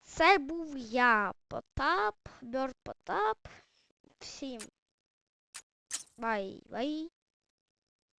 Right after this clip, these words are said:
Всім гарних днів. Всім ще раз бай-бай. З вами був Потап.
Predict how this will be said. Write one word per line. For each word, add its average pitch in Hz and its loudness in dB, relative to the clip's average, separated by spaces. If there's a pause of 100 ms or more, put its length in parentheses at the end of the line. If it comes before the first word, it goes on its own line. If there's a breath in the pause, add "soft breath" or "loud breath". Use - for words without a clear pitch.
(800 loud breath)
Всім 233 -10
гарних 220 -6 (520)
днів. 294 -6 (1400 soft breath)
Всім 233 -10 (880)
ще 220 -2
раз 208 -6
бай-бай. 233 -2
З - -20
вами 214 -10
був 208 -12
Потап. - -6